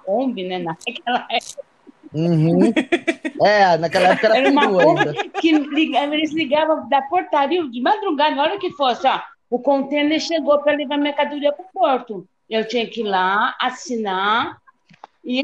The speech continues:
Speaker 1: e aí meu marido disse, "Você tá grávida." Do segundo.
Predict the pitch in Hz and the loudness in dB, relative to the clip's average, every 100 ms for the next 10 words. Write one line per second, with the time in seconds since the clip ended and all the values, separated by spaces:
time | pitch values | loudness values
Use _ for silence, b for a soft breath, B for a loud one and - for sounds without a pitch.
0 | 311 302 311 311 339 339 320 320 285 330 | -2 -2 -2 0 0 0 0 -2 -6 -8
1 | 240 277 311 320 320 277 311 311 208 175 | -8 -8 -8 -8 -10 -12 -8 -2 0 -2
2 | 320 - - - _ _ _ _ - _ | -4 -14 -20 -20 _ _ _ _ -20 _
3 | - - _ _ 160 196 190 262 254 226 | -20 -20 _ _ -14 -10 -8 -4 -2 0
4 | 175 156 | 0 -4